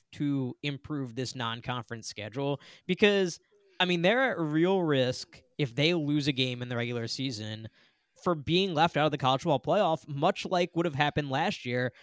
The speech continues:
when their non-conference was Colorado State, Hawaii, and uconn.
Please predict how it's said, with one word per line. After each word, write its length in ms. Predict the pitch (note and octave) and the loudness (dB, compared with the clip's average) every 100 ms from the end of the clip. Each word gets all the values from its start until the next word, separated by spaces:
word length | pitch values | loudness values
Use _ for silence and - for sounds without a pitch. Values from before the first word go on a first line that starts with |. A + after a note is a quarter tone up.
| - | -2
when 160 | E3 | 0
their 140 | D#3+ D3+ | 2 2
non-conference 720 | D3 D#3+ D#3 C#3+ C#3+ - C#3+ | 2 2 2 2 2 -2 -4
was 160 | D3 - | -4 -6
Colorado 540 | - C#3 E3+ F3+ F#3 | -2 0 4 4 2
State, 400 | D#3+ C3 B2+ C3+ _ _ _ | 0 0 0 -2 _ _ _
Hawaii, 760 | D3+ C#3 B2+ B2 B2+ C#3 C3+ C3 - _ _ - | 0 2 2 2 0 -2 -2 -4 -8 _ _ 0
and 140 | D#3+ | 0
uconn. 640 | D3+ C#3+ C4 C#3 A2+ - | 2 2 2 2 0 -2